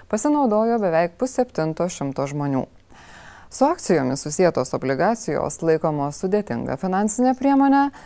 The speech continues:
bet pagal riziką priskiriamos prie vidutinio rizikingumo, nes kuo klientas rizikuoja, prarasti investuojamos sumos palūkanas.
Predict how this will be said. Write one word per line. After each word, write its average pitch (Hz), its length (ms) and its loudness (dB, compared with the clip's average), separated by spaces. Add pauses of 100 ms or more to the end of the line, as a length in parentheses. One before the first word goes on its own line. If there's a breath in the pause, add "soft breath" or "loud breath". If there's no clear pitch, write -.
(160 loud breath)
bet 185 240 4
pagal 160 320 0
riziką 254 460 0 (180)
priskiriamos 220 720 2
prie 196 400 2
vidutinio 185 480 0
rizikingumo, 143 800 0 (580 loud breath)
nes 143 280 -2 (200)
kuo 160 160 0
klientas 127 480 -4
rizikuoja, 226 640 0 (260)
prarasti 185 640 -2
investuojamos 170 800 -2
sumos 131 340 -4
palūkanas. - 680 -4